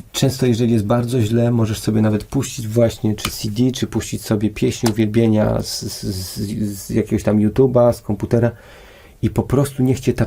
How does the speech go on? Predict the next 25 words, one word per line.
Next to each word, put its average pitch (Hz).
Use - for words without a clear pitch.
pieśń 135
niesie, 117
niech 113
cię -
ta 117
pieśń 147
niesie, 117
śpiewaj 139
później 123
razem 117
z -
tą 107
pieśnią, 104
uwielbiaj 120
Boga. 107
To -
jest -
pierwsza 117
rzecz. 107
Druga 123
rzecz, 113
przebywaj 131
z 101
gorliwymi 104
ludźmi. 101